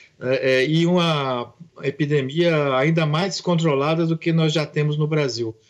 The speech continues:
que não estamos tão bem assim, né? Mas, é, relativamente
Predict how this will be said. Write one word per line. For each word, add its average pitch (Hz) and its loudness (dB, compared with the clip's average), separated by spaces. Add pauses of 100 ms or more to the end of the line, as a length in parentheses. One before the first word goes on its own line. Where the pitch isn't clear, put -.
(140)
que - -4
não 165 4
estamos 175 0
tão 180 0
bem 147 2
assim, 131 -8 (540)
né? 123 -6
Mas, 156 -2
é, 135 0
relativamente 151 -2